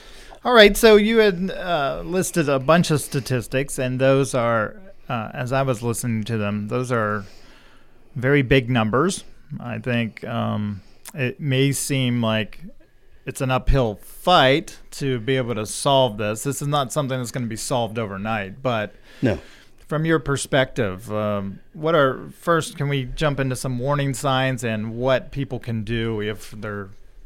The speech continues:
Speaker 1: uh, facing this issue in their life? Now, I wanna be clear, this is definitely happening right in Du Bois today.
Speaker 2: Absolutely it is.
Speaker 1: Yeah.
Speaker 2: I mean, we have, uh,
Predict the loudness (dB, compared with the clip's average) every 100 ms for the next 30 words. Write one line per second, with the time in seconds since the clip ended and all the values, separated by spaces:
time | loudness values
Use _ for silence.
0 | -18 -18 -18 -18 -14 -12 -12 -14 -16 -14
1 | -2 0 0 -2 -2 -2 -4 -4 -6 -6
2 | -6 -4 -4 -2 -2 -4 -4 0 2 2
3 | 0 -6 -2 -2 0 -2 -2 0 2 2
4 | 0 0 0 -4 -2 -2 -6 -4 -4 -4
5 | -4 -4 -6 0 2 2 4 4 4 0
6 | -2 -4 -8 -16 -16 -16 -14 -8 0 2
7 | 4 4 4 4 2 4 0